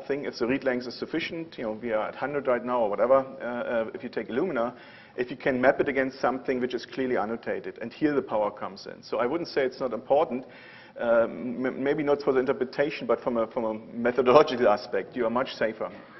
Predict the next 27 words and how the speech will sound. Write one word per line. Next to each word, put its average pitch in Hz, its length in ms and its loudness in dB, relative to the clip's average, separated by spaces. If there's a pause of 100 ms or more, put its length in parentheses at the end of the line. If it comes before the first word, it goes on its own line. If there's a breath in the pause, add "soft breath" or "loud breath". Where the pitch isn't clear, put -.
(240 loud breath)
And 123 100 2
I 131 40 6
think 175 180 4
it's 160 100 4
an 156 80 0
advantage. 139 460 2
The 131 60 -2
human 143 260 -2
gut, 135 360 4
uh, 127 300 2
they 123 160 2
sequence 131 400 -6
all 123 160 2
these 117 140 -2
reference 143 400 2
genomes. 143 440 -4 (480 loud breath)
Uh, - 40 -10
uh, 113 480 4
it's - 120 -8
a 123 40 -4
huge 151 280 0
advantage 113 520 -4
in 120 100 -10
terms 110 260 -8
of, 110 120 -4 (200)
uh, 101 220 -2 (120)
um, 98 240 -8